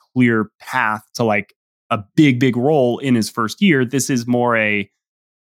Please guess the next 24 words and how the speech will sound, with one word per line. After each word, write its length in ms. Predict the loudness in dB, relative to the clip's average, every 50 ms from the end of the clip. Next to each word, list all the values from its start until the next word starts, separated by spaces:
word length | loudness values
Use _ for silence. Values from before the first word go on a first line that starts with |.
| _ 0
yeah, 120 | 0 2
like 220 | 2 0 0 0
you 80 | -2 -2
said, 220 | 0 0 0 0
uh, 160 | 0 0 -2 -2
maybe 260 | -2 -2 0 0 0
in 120 | 0 0 0
year 140 | 0 -2 -4
two, 500 | -4 -4 -2 0 0 0 0 -2 -6 -8 _
maybe 260 | -6 -4 -2 -2 -2 -2
in, 180 | -2 -4 -4 -2
maybe 260 | 0 2 2 4 4
in 100 | 4 2 2
year 120 | 0 -2
three, 360 | -4 -2 0 0 2 2 2
but 260 | 2 0 0 -2 -2 -6 _ _ _ _ _ _ _ _ _ _ 0
you've 160 | 0 2 2
got 180 | 0 -2 -2
time 200 | -2 -2 0 0 0
to 40 | 0
figure 260 | -2 -2 -2 -2 0
that 140 | 0 -2 0
out. 180 | 0 -2 -2 -2 2
Another, 520 | 2 4 4 4 4 2 2 2 0 -4